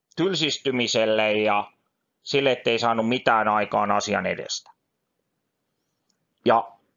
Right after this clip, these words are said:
sanon, että on ollut raskas jotos tehdä tää Overlord kaksituhattakaksikymmentäykkönen, mutta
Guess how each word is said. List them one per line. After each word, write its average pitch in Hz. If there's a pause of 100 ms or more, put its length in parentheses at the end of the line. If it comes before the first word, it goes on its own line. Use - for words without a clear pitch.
(720)
sanon, 185
että 160
on 143
ollut 135
raskas 160
jotos 131
tehdä 127
tää 104
Overlord 123
kaksituhattakaksikymmentäykkönen, 123 (2500)
mutta 180